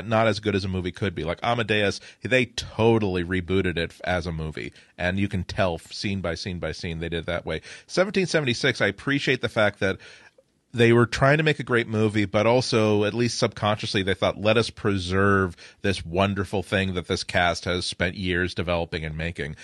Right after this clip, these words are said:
And so if it leads to a lot of awkward shots and some scenes in which, uh, ev-, even as a kid, I was thinking, "Man, that is one big ass belfry. How big is, how big is the top of Independence Hall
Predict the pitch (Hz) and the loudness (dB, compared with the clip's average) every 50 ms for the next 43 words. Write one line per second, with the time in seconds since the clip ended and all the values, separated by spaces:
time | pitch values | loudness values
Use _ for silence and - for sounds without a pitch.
0 | - - - - - 101 104 - - 117 110 107 - 127 117 110 123 123 123 120 | -20 -20 -18 -6 -4 -2 0 2 2 2 2 2 2 0 -2 0 0 0 0 0
1 | - - 120 104 101 110 110 110 - - - 95 98 101 - - - 107 98 92 | -2 -4 -4 -2 2 2 2 2 2 0 2 2 2 2 2 0 2 2 4 4
2 | 92 87 82 82 _ _ _ _ _ _ _ - - - - - - - - 110 | 2 0 -2 -8 _ _ _ _ _ _ _ -20 -18 -12 -8 -6 -2 2 4 4
3 | 101 101 101 - - - - - 98 98 98 - - 117 104 98 98 95 - - | 4 4 4 2 -2 -6 -4 -2 -2 -2 -2 -2 -2 -2 0 -2 -2 -6 -10 -12
4 | - - - - - 156 143 135 120 131 110 110 104 - - - 127 131 123 123 | -20 -20 -14 -4 0 2 2 2 2 2 2 2 0 0 -4 -8 -8 -6 -6 -6
5 | 123 - - - - 147 139 165 135 147 160 156 139 131 131 - - 143 127 117 | -6 -8 -4 0 0 0 2 2 2 2 4 4 4 4 2 2 4 6 6 4
6 | 113 - 123 113 117 104 95 95 117 127 123 110 95 92 117 131 139 123 107 98 | 4 2 0 0 -2 -2 -2 0 2 2 2 2 2 2 2 2 4 4 2 0
7 | 101 107 113 131 127 107 - - 107 113 113 117 113 113 107 - - - 92 101 | 0 -2 -2 -2 -2 -4 -4 -2 0 0 2 4 4 4 2 2 -2 -2 0 0
8 | 98 - - - 78 80 82 85 113 123 131 123 110 117 117 123 117 - - - | 0 -2 -4 -6 -6 -6 -2 0 2 2 2 2 2 2 2 2 2 2 0 0
9 | 107 104 - 113 - - - - 190 170 190 180 139 226 190 170 160 143 - 208 | -2 -2 -2 -4 -6 -4 0 2 4 6 6 6 6 6 6 6 4 4 4 4
10 | 190 - - - - 127 135 135 - 127 104 - 117 - 202 180 - 120 123 120 | 4 4 4 4 4 4 4 4 4 4 2 4 4 4 4 4 4 4 2 2
11 | 117 - - - 127 127 120 113 104 | 2 0 2 2 4 6 6 6 4